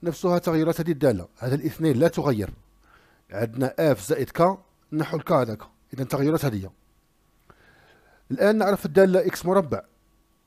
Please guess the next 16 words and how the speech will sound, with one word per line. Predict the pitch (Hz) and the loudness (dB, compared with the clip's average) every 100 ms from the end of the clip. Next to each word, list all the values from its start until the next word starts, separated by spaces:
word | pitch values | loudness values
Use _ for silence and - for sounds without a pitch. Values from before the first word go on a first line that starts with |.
| _ 127 - | _ -20 -10
نعرف | 156 185 202 | -4 -2 0
نرسمها، | 180 170 117 98 - _ _ _ _ _ _ _ _ _ _ | -2 0 -2 -6 -16 _ _ _ _ _ _ _ _ _ _
نعرف | 127 147 | -6 -4
نرسمها. | 139 - 98 - _ _ _ _ _ _ | -6 -8 -12 -14 _ _ _ _ _ _
هنا | 117 127 | -4 0
متناقصة | 160 147 135 185 208 151 107 - _ _ | 0 2 2 2 0 -2 -6 -12 _ _
وهنا | 120 139 | -8 -4
متزايدة، | 226 226 202 143 151 95 90 _ _ _ _ - | -2 0 0 4 2 2 -6 _ _ _ _ -6
متناقصة | 156 175 190 208 185 - | -2 0 0 0 -2 -2
على | 151 156 | 0 0
الأعداد | 120 127 | 2 0
السالبة | - - 214 175 113 90 _ | -2 2 4 4 0 -8 _
ومتزايدة | 135 151 160 151 123 196 208 202 | -10 -6 -2 -2 4 6 6 4
على | 160 | 2
الأعداد | 160 190 214 | 2 2 2
الموجبة. | 220 196 123 92 | 2 2 2 -2